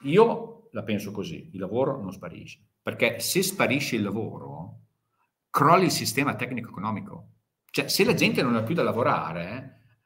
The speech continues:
va a prendere le macchine e le va a distruggere. Eh, quello fa, eh. Cioè, se non c'ho più da mangiare, io vado dai miei robot e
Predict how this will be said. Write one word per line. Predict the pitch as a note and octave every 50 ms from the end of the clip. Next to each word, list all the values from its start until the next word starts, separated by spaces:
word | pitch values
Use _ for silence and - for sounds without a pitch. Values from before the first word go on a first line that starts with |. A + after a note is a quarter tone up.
| _ _
va | - G#2+ - C3 A#2 G#2 - -
a | - -
prendere | - - C3+ A#2+ A2 A#2+
le | F3
macchine | F#3+ B2 - - - G3+ F3 C3+ -
e | - G#2+
le | G#2+ A2
va | D3
a | E3+
distruggere. | C#3 A2 - - E3+ G3 E3 G2+ - F#2+ E2+ E2+ E2+ - - _ _ _ _ _ _ _ _ _
Eh, | - - - - - - - -
quello | - G#3 C3 G#2 G2
fa, | - - G2 F#2 - F#2+ G2+ A2+ B2+ B2+
eh. | -
Cioè, | - C3+
se | A#2+ - A3
non | G3 F3+
c'ho | E3 E3+
più | E3 F3+
da | F3+ D3+
mangiare, | C#3 D3 D3+ D#3+ D#3+ C#3 G#2 F2 F2+ A2 A2+ E2 D2+ - - - _ _ _ _ _ _ _ _
io | C3+ E3+ -
vado | - D3 D3+ C3 A#2 G#2
dai | G#2 G#2 G#2+
miei | A2 C#3 C#3+ A#2+
robot | A#2 C#3 C#3+ D3 C#3+ C3+ C3 A#2 - - - - - _ _ _
e | - A#2 A2 G#2+ - - - -